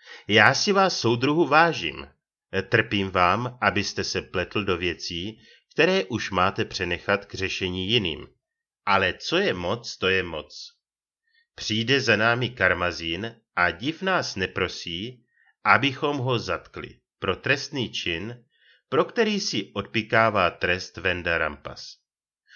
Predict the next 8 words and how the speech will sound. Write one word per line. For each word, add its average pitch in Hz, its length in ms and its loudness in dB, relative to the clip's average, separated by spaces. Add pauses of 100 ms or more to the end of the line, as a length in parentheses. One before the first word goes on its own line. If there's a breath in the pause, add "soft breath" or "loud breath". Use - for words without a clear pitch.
(160 soft breath)
To 240 80 2
je 233 100 10
vaše 208 300 6
práce.“ - 600 -4 (1300)
„V - 80 -20
pořádku,“ 113 800 0 (180)
řekl 90 360 -8
dědek. 80 440 -8